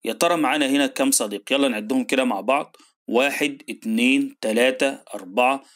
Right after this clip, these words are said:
خمسة، ستة، سبعة، تمانية، تسعة، عشرة. معايا عشر أصدقاء. يلا مع بعض نضعهم في مجموعات ثنائية. يعني إيه مجموعات ثنائية؟ يعني نوفق كل صديقين مع بعض.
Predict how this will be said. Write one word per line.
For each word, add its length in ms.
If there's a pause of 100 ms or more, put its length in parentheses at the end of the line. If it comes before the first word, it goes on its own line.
(120)
خمسة، 680
ستة، 640
سبعة، 520 (340)
تمانية، 680
تسعة، 480
عشرة. 480 (380)
معايا 300
عشر 500
أصدقاء. 600 (840)
يلا 260
مع 180
بعض 360 (360)
نضعهم 580
في 200
مجموعات 540
ثنائية. 680
يعني 220
إيه 60
مجموعات 360
ثنائية؟ 540 (380)
يعني 260
نوفق 480
كل 240
صديقين 640
مع 180
بعض. 380